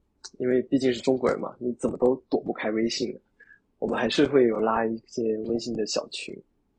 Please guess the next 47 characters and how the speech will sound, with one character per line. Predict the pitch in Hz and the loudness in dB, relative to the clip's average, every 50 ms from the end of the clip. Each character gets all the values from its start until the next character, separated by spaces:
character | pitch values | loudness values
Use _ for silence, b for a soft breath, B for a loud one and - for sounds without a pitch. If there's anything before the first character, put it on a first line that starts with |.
| _ _ _ _ _ _ _ _ _ | _ _ _ _ _ _ _ _ _
但 | - 147 143 | 4 4 4
是 | 135 - 139 127 120 _ | 6 4 2 0 0 _
尽 | - - 147 135 | -4 -2 -2 0
量 | 131 120 117 | 0 -2 0
避 | - 127 120 | 0 0 0
免 | 107 101 - | 0 -2 0
在 | - 123 | 0 0
里 | 113 101 101 | 0 0 0
面 | 117 117 110 107 | 0 -2 -2 0
聊 | 98 - - - - - _ _ _ _ _ _ _ - | -2 -2 0 -2 -2 -6 _ _ _ _ _ _ _ -2
公 | - 123 123 | -2 -2 0
司 | 120 - - 123 117 | -2 -2 -2 -2 2
业 | 120 127 | 2 2
务 | 113 110 107 | 2 2 0
相 | - 120 110 | -4 -6 -6
关 | 110 110 110 | -4 -4 -6
的 | 107 101 | -6 -6
事 | - - 107 | -6 -8 -8
情， | 101 - - _ _ _ _ _ _ _ _ _ _ _ _ _ _ _ _ _ - | -8 -10 -12 _ _ _ _ _ _ _ _ _ _ _ _ _ _ _ _ _ -2
也 | - 120 | -2 0
是 | - - 135 | 2 2 4
为 | 127 135 131 | 6 6 6
了， | 120 117 113 104 98 - - - - _ _ | 6 6 4 2 2 -2 -6 -8 -16 _ _
可 | - | -6
能 | 110 104 | -6 -4
是 | - - | -2 0
为 | 135 139 | 0 0
了 | 135 | 0
信 | - 147 135 | 0 -2 -2
息 | 120 135 139 | 0 0 0
安 | 139 151 | 0 0
全。 | 160 - - 123 101 90 - _ _ _ _ _ _ _ _ _ _ _ - - _ _ _ _ _ _ _ _ _ _ | -2 -2 -2 -2 -2 -2 -8 _ _ _ _ _ _ _ _ _ _ _ -20 -20 _ _ _ _ _ _ _ _ _ _
然 | - 120 117 | 0 0 2
后 | 123 175 190 185 | 6 6 6 6
除 | 185 - - - 131 | 6 2 2 4 6
了 | 139 185 180 | 8 8 8
用 | 170 190 175 151 143 135 | 8 6 4 4 2 -2
Slack | - - - 135 135 131 135 127 | -4 -2 0 0 0 0 -2 -4
之 | - 131 | -4 0
外， | 127 135 131 127 123 117 110 - _ _ _ _ _ _ _ _ _ _ _ _ - - - - _ - | 2 2 4 4 4 2 0 -4 _ _ _ _ _ _ _ _ _ _ _ _ -20 -20 -20 -20 _ -10
我 | - 120 | -8 -6
们 | 110 120 123 127 | -4 -2 0 0
也 | 123 | 2
会 | 113 - 131 | 2 2 2
用， | 123 120 127 123 120 117 110 107 - - - 127 - - _ _ - | 4 4 4 4 2 2 -2 -4 -6 -8 -12 -16 -16 -18 _ _ -4
用 | - 135 123 | -2 -2 -2
Zoom， | 117 117 147 151 139 117 | 0 0 2 2 2 2